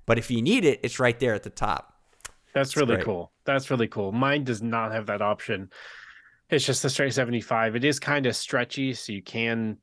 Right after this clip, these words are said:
Speaker 2: you know, stretch out a little bit, but I do like that feature.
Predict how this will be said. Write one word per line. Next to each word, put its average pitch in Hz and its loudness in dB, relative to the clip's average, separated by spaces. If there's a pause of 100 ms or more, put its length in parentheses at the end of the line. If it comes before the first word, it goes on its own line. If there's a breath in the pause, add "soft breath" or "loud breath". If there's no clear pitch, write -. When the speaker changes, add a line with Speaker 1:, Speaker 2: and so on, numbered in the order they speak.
(120)
Speaker 2:
you 110 -8
know, 104 -6
stretch - -4
out 107 0
a 95 -2
little 104 0
bit, 95 -6
but 95 -4
I 110 -4
do 110 -2
like 107 -2 (200)
that 95 -2 (440)
feature. 85 -4